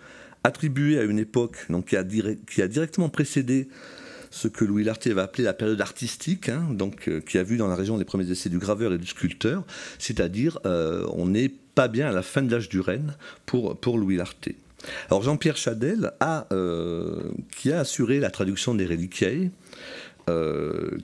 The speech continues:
qui sont disponibles, traduction qui est disponible sur le, en ligne sur le site du Pôle international de la préhistoire,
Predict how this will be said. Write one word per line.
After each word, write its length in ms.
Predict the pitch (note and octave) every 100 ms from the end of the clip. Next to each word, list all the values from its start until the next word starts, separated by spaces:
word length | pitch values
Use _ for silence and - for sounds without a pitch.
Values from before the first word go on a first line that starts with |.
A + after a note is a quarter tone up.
| -
qui 120 | F#2
sont 180 | - G2+
disponibles, 720 | F2+ - G2+ G#2+ A#2 F#2+ D#2+
traduction 380 | - F#2+ - B2+
qui 100 | G#2+
est 40 |
disponible 440 | F#2+ - G#2 A#2+ B2
sur 160 | -
le, 160 | F#2 F2
en 100 | G2+
ligne 260 | A#2+ C3+
sur 160 | B2 -
le 80 | F#2
site 380 | - B2 - F#2
du 80 |
Pôle 220 | E2+ G2+ F2+
international 460 | E2+ F2 - G2
de 60 | E2+
la 80 | E2
préhistoire, 600 | - G2 - D3+ G3+